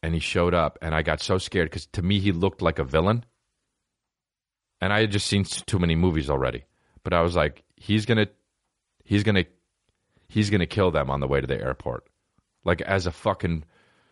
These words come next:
fourth grader, I was like, "That guy's gonna kill my parents because of how he looks."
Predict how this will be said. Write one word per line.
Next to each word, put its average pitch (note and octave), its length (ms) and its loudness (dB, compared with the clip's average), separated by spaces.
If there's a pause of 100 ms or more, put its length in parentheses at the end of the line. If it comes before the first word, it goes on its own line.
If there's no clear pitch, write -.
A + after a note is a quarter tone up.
(420)
fourth - 680 -2
grader, C#2 380 0
I C#2+ 80 -2
was D2+ 180 0
like, D2 240 -2 (160)
"That F#2 240 -2
guy's F#2 220 0
gonna E2 140 -2
kill F#2 240 -2
my G#2+ 120 2
parents E2 680 0
because D#2+ 300 -2
of C#2+ 80 -4
how D#2+ 180 0
he G2+ 60 2
looks." F2 500 -2